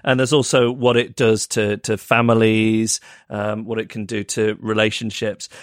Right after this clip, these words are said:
And those are the things we're gonna be looking at. We're gonna be talking to a historian who has looked at the relationship between Britain and alcohol over hundreds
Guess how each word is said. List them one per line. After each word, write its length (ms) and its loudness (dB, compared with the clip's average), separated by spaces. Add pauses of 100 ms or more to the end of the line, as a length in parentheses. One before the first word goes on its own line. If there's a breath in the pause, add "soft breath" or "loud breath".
(100)
And 280 -2
those 400 2
are 60 0
the 140 -4
things 560 -2
we're 160 -4
gonna 180 0
be 160 -2
looking 340 -2
at. 140 -10
We're 80 -10
gonna 140 -4
be 100 -4
talking 540 -2
to 420 0
a 80 -2
historian 960 0 (420 loud breath)
who 540 0
has 720 -2 (240)
looked 440 -2
at 140 0
the 140 0
relationship 800 0
between 560 -6 (200 loud breath)
Britain 560 -4
and 140 -2
alcohol 560 0
over 240 0
hundreds 640 0